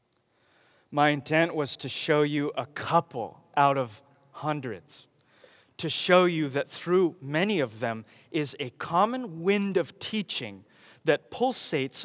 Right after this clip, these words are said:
through all of them, seemingly like a fine thread. They all seem to have one thing in common:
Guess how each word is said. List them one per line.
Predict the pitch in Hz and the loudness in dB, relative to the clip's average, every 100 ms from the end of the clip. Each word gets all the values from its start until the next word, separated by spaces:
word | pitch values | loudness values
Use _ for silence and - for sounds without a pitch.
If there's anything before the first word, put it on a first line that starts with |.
| - | -10
through | - - 208 214 - | -16 -4 -2 -2 2
all | 208 226 214 | 6 8 6
of | 139 120 | 0 -2
them, | 123 135 - _ _ - | -4 -4 -10 _ _ -10
seemingly | - 190 180 135 120 117 107 - - | -4 -2 -2 -2 -4 -6 -8 -14 -12
like | 143 143 139 - | 2 4 4 -2
a | 135 | -10
fine | - 151 139 131 127 123 - | -6 0 0 0 -4 -12 -20
thread. | - 123 123 95 82 _ _ _ _ _ _ _ _ | -20 -10 -8 -8 -12 _ _ _ _ _ _ _ _
They | 143 147 - | -2 0 4
all | 156 185 208 208 - _ _ - | 6 6 4 -4 -20 _ _ -14
seem | - 165 156 | -8 -6 -4
to | 160 | -2
have | 131 131 127 120 - _ | 2 4 4 0 -8 _
one | 135 135 143 | -8 -6 -6
thing | - 131 107 104 | -8 -10 -10 -12
in | - 113 | -16 -14
common: | - 113 98 82 | -12 -12 -12 -14